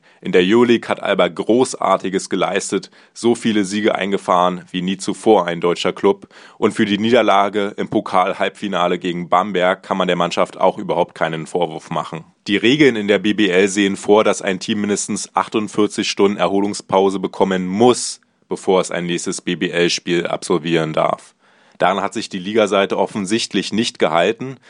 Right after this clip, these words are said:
Alba hat das frühe Halbfinale um siebzehn Uhr bekommen und damit nicht einmal dreiundvierzig Stunden Zeit gehabt, um durchzuschnaufen. Das reicht natürlich nicht, um sich zum einen auf einen starken Gegner wie Bamberg vorzubereiten,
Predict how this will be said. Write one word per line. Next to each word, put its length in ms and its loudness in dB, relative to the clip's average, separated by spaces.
Alba 300 0
hat 120 -6
das 160 -4
frühe 380 2
Halbfinale 560 0
um 180 -2
siebzehn 440 -4
Uhr 220 4
bekommen 560 0
und 160 -6
damit 240 0
nicht 180 -10
einmal 380 -2
dreiundvierzig 880 -4
Stunden 280 -8
Zeit 320 -2
gehabt, 360 -2
um 100 -4
durchzuschnaufen. 920 -2
Das 200 -6
reicht 280 -2
natürlich 560 0
nicht, 320 -4
um 360 -4
sich 220 -4
zum 160 -2
einen 460 -2
auf 140 -6
einen 180 0
starken 500 0
Gegner 360 -2
wie 80 -6
Bamberg 500 0
vorzubereiten, 1000 -2